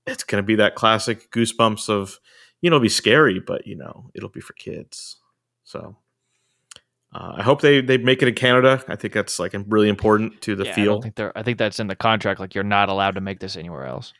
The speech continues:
Speaker 1: Yeah, it's like, hey, uh, Vancouver. I mean, you could maybe go into, like, Calgary or something, but, like, yeah, it's, it's gotta be Western Canada only.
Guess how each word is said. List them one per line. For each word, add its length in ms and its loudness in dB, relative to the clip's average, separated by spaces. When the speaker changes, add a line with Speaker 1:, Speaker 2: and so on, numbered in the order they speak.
Speaker 1:
Yeah, 400 -2
it's 120 -12
like, 140 -2
hey, 360 2
uh, 200 -10
Vancouver. 800 4
I 60 2
mean, 140 0
you 60 -2
could 120 -2
maybe 640 2
go 160 4
into, 120 4
like, 160 2
Calgary 440 2
or 80 2
something, 380 -4
but, 120 -6
like, 220 -4
yeah, 240 -12
it's, 300 -16
it's 80 -20
gotta 200 -2
be 100 -2
Western 560 0
Canada 420 2
only. 400 -6